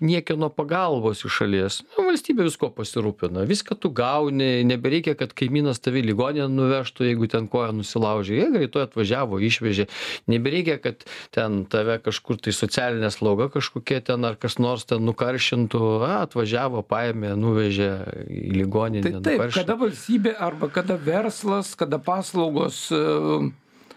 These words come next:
Speaker 2: išsivysto šalyje, tai iš tikrųjų to rato, e, artimų draugų,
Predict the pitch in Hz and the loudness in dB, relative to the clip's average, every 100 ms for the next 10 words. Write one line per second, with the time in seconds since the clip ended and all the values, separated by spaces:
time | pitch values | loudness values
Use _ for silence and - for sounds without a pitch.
0 | - - - _ _ - 156 - 208 170 | -20 -20 -20 _ _ -4 -2 0 0 0
1 | 143 - 165 180 180 175 190 196 240 240 | -2 -2 -4 -2 -2 2 2 2 0 -4
2 | - _ _ 170 175 202 - 147 156 160 | -10 _ _ -2 -2 -4 -4 -4 0 2
3 | 190 - 214 214 185 - _ 185 196 175 | 2 4 2 2 -2 -10 _ -2 0 0
4 | 170 135 123 - 170 87 - - _ _ | 0 -2 -4 -2 -2 -2 -6 -14 _ _
5 | _ - 147 143 147 151 - 170 135 165 | _ -4 0 0 0 -2 -4 -4 -2 0
6 | 170 202 165 160 156 214 | 2 2 0 -2 0 0